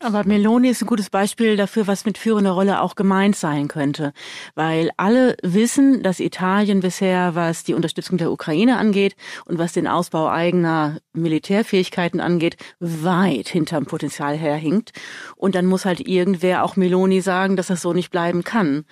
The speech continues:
Und, und das sind natürlich dann Ansagen, die man sich dann auch im europäischen Um-, Umland von Deutschland erhofft.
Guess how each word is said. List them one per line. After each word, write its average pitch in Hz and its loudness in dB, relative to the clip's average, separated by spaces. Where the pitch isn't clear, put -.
Und, 170 -2
und 180 -2
das 170 -4
sind 175 -4
natürlich 175 -4
dann 180 -4
Ansagen, 175 0
die 165 -6
man 175 0
sich 170 -8
dann 180 -2
auch 156 0
im 190 -2
europäischen 190 0
Um-, 185 2
Umland 185 2
von 185 0
Deutschland 165 -2
erhofft. 147 -6